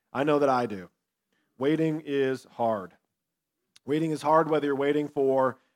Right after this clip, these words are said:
marriage. Waiting is hard whether you're waiting for a job interview, maybe a driver's license, maybe a college application, maybe a birthday. Uh, my youngest son, his,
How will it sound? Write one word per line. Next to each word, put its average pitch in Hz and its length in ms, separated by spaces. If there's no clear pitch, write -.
marriage. 180 580
Waiting 151 340
is 143 160
hard 147 380
whether 139 140
you're 139 80
waiting 139 260
for 127 260
a 117 40
job 156 440
interview, 208 640
maybe 143 380
a 147 140
driver's 170 520
license, 196 720
maybe 151 260
a 135 40
college 139 420
application, 175 840
maybe 139 240
a 123 60
birthday. 180 840
Uh, 139 100
my 131 160
youngest 156 360
son, 165 300
his, 139 240